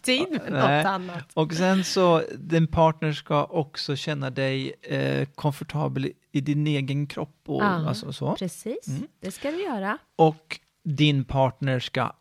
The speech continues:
Speaker 2: absolut få dig att känna dig lycklig.
Speaker 1: Lyckad.
Speaker 2: Lyckad. Så
Speaker 1: Mm.
Speaker 2: när jag då inte lyckas uppnå de här åtta sakerna, då älskar inte jag dig.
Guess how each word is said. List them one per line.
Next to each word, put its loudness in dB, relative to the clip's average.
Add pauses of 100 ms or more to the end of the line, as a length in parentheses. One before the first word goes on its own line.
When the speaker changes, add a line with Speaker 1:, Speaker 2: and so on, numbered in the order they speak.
(220)
Speaker 2:
absolut -6 (640)
få -6
dig -6
att -10
känna -10
dig -10
lycklig. -14 (360)
Speaker 1:
Lyckad. -6
Speaker 2:
Lyckad. -2 (140)
Så -10
Speaker 1:
Mm. 4
Speaker 2:
när 6 (140)
jag 4
då 0 (460)
inte 4
lyckas 2
uppnå 2
de 4
här 2
åtta -2
sakerna, 0
då 4 (640)
älskar -2
inte -4
jag -4
dig. -8